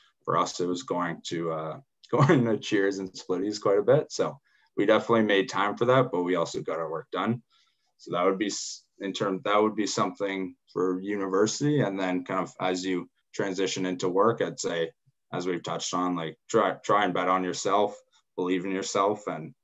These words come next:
if you want, if you want an opportunity, most of the times that opportunity is not just gonna come and fall into your lap. You're gonna have to kind of speak up, and those conversations can be uncomfortable. But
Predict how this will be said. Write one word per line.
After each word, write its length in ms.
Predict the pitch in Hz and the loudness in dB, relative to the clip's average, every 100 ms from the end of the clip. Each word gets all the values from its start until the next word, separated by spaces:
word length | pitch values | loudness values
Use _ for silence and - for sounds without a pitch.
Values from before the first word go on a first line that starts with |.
| _ _ _ | _ _ _
if 120 | 85 95 | -6 0
you 100 | 98 | 4
want, 260 | 104 104 - | 4 2 -2
if 160 | 92 104 | -4 0
you 100 | 101 | 4
want 180 | 107 | 4
an 60 | 110 | 6
opportunity, 800 | 107 104 98 - 107 127 139 139 139 _ _ _ - - - _ _ _ | 4 4 -2 -2 0 4 6 4 2 _ _ _ -20 -20 -20 _ _ _
most 340 | 101 98 110 - | 0 2 4 4
of 60 | |
the 60 | 107 | 2
times 300 | 107 104 101 | 4 2 2
that 140 | 90 | -2
opportunity 380 | 90 85 - 92 | -2 -4 -4 -6
is 100 | 87 | -4
not 180 | 87 85 | -6 -6
just 160 | 85 - | -8 -10
gonna 200 | 87 85 | -10 -8
come 220 | 90 90 | -4 -4
and 100 | 82 | -4
fall 260 | 80 85 87 | -6 -6 -6
into 220 | 87 87 | -8 -8
your 160 | 82 80 | -6 -4
lap. 280 | 85 107 | -2 -2
You're 100 | 85 | -4
gonna 120 | 87 82 | -8 -10
have 120 | - | -12
to 100 | 82 | -14
kind 180 | 85 85 | -12 -10
of 60 | |
speak 320 | - - 87 | -10 -8 -2
up, 240 | 104 123 - | 4 4 2
and 180 | - 80 - _ _ - | -12 -18 -18 _ _ -12
those 300 | 85 - - _ - | -10 -12 -16 _ -6
conversations 640 | 87 87 85 85 85 87 | -4 -4 -4 -6 -6 -8
can 160 | - 90 | -6 -6
be 140 | 87 | -6
uncomfortable. 640 | 85 85 92 90 113 123 131 | -8 -8 -8 -2 0 2 0
But 200 | 80 | -4